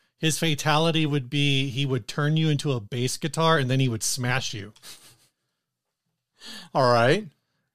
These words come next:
Speaker 1: Uh,
Speaker 2: So he has ma-, he's like a wizard. I like that. I like imagining him
Speaker 1: Well, I
Speaker 2: as, like,
Speaker 1: mean,
Speaker 2: a
Speaker 1: in,
Speaker 2: wizard.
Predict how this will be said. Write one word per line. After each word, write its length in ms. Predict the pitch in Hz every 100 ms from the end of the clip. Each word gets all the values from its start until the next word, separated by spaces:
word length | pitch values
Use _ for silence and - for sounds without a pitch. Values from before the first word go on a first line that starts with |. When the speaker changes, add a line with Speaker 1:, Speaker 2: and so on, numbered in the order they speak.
| _ -
Speaker 1:
Uh, 920 | 127 120 117 117 113 107 104 101 101
Speaker 2:
So 120 | 104
he 120 | 175 175
has 200 | 175 151
ma-, 160 | 170
he's 260 | 165 170 175
like 140 | 190
a 60 | 175
wizard. 600 | 139 170 139 110 143 180 _ -
I 80 | 143
like 200 | 143 139
that. 300 | 113 113 220 _ -
I 60 |
like 180 | 147 143
imagining 520 | 151 147 143 143 131
him 60 | 123
Speaker 1:
Well, 80 | 220
I 80 | 247
Speaker 2:
as, 80 |
like, 80 | 240
Speaker 1:
mean, 80 | 240
Speaker 2:
a 40 | 226
Speaker 1:
in, 40 |
Speaker 2:
wizard. 400 | 226 233 208 160